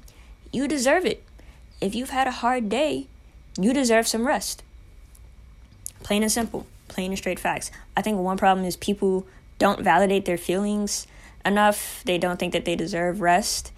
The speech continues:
And d-, rest is not necessarily something that you should have to work up to. Like, if you've had a bad day, you deserve to take a break. But I also propose that what you deserve more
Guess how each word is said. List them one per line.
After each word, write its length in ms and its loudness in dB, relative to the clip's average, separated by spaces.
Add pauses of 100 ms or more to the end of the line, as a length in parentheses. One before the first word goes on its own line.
(360)
And 420 -2
d-, 180 0
rest 280 2
is 120 -2
not 220 0
necessarily 440 -2
something 340 -6
that 240 -8
you 100 -4
should 240 -8
have 220 -8
to 160 -12 (180)
work 380 -2
up 200 -4
to. 140 -10 (340)
Like, 120 -6
if 140 -4
you've 100 2
had 180 4
a 40 0
bad 320 2
day, 280 -2 (420)
you 160 4
deserve 240 2
to 80 -10
take 160 -6
a 60 -4
break. 220 -2 (1400)
But 340 8 (840)
I 60 -4
also 240 -2
propose 500 -6
that 260 -4 (120)
what 420 -2
you 160 0
deserve 540 0
more 480 2